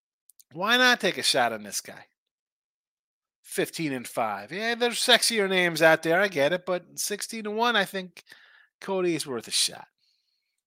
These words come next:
Let's go. Little Senka in the morning. Uh, ba, ba, ba, ba, ba, ba, ba, ba, ba, ba, ba. Let's go to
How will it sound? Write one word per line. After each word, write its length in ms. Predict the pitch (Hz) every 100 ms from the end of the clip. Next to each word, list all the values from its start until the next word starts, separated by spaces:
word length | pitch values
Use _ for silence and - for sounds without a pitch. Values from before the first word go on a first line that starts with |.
| _ _ _ _ _
Let's 180 | 160 -
go. 240 | - 107 85 -
Little 200 | 135 113
Senka 480 | - - 123 113 104
in 140 | 101
the 80 | 95
morning. 340 | 95 90 87 - _ _ _ _ _ _ _ _ _ _ _ _ _ _ _ _ _ _ _ _ _ _ _ _ -
Uh, 760 | 131 131 131 127 127 123 123 123 -
ba, 80 | 123
ba, 80 | -
ba, 120 | - 117 -
ba, 220 | 185 185 185
ba, 80 | 147
ba, 160 | 139 - -
ba, 80 |
ba, 200 | - - -
ba, 260 | 143 139 -
ba, 140 | 135 - -
ba. 360 | 123 123 123
Let's 380 | 120 127 - -
go 420 | - 127 127 127
to 720 | 127 - - 123 127 123 120